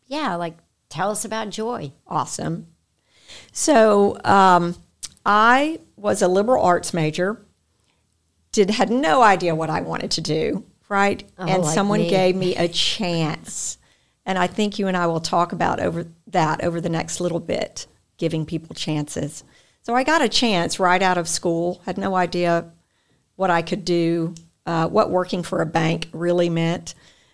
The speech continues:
Speaker 2: Um, and a couple of years in, they said, "You know,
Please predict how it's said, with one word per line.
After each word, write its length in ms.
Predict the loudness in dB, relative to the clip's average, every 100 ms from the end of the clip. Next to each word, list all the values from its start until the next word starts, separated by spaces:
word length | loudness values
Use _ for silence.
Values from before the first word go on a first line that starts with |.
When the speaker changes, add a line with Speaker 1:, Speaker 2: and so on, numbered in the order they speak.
| _ _
Speaker 2:
Um, 540 | -2 0 2 0 -2 -8 _ -20 -2
and 280 | 2 2 0
a 40 |
couple 300 | 0 0 2
of 100 | -2
years 300 | 0 -2 0
in, 260 | -2 -2 -2
they 140 | -2
said, 400 | -4 -2 -2 -4
"You 80 | -4
know, 360 | -2 -2 -2